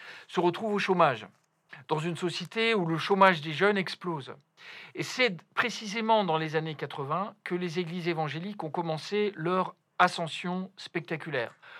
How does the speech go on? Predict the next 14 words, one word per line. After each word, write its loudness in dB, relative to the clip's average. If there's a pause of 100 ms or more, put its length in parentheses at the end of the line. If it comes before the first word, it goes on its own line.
(160)
Pourquoi ? 4
Tout -6
simplement 2
parce -4
qu'elles -4
répondaient 0
à 4
des -6
besoins -4 (720)
auxquels 4
l'État 6
ne 0
répondait -2
plus. -12